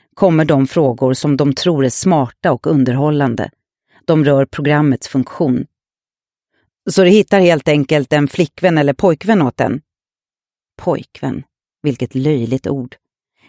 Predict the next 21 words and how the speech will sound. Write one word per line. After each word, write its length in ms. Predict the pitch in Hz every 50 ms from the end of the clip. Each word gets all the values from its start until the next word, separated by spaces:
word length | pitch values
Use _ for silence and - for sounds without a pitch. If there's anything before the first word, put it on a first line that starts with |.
| _
Ett 180 | - 180 - -
ord 280 | - 196 196 180 156 -
som 160 | - 151 143
används 540 | - 175 170 143 135 135 151 151 151 - -
av 100 | 127 131
lågt 380 | 147 170 180 175 - - -
begåvade 540 | 127 139 123 127 147 151 156 127 135 117 131
människor. 560 | 131 139 139 127 123 131 131 - 147 131 131 - _ _ _ _ _ _ _ _
Såna 380 | _ - - 175 160 160 156 139
som 180 | - 156 143
köper 440 | 127 - - 147 143 143 - - 131
saker 440 | 120 - - 139 131 127 - - 131
i 80 | 131 135
annonser 680 | 135 135 131 143 151 160 151 139 - - - 135 120
i 60 | 123
sociala 540 | 123 - 143 135 - 143 139 131 135 135 135
medier 580 | 127 135 135 143 147 151 143 127 127 127 139 - - - - _ _ _
och 200 | - 170 - -
avger 400 | 185 175 165 147 127 135 139 139
livslånga 680 | 147 165 196 175 - - - 170 180 185 175 147 120
löften 600 | 131 147 156 - - - - - 175 156 117 135